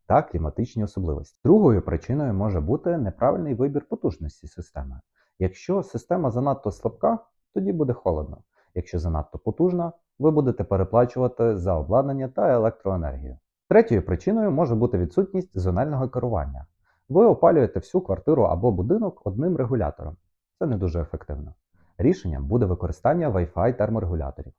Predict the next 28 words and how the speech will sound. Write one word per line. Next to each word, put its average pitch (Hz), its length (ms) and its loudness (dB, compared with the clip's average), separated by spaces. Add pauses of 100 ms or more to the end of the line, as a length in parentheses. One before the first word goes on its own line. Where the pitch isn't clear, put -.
(120)
Також - 300 0
це - 100 0
дозволить 92 400 0
керувати 90 340 0
обігрівом 120 500 0 (200)
у 87 60 -4
часі 151 260 0
вашої 131 340 2
відсутності. - 520 -6 (280)
Четвертою 80 520 2
причиною 92 600 -2 (220)
є 113 260 2
відсутність 123 640 -2
теплоізоляції. 80 800 -4 (400)
Якщо - 300 -2
ваш 135 140 4
будинок 104 420 0
погано 98 360 2
утеплений, 80 520 -2 (240)
навіть 110 340 2
найкраща 123 480 0
система 95 460 -2
обігріву 98 540 -2 (240)
не 120 200 2
дасть 90 320 0
вам 82 120 -4
потрібного 80 480 -4
ефекту. - 420 -10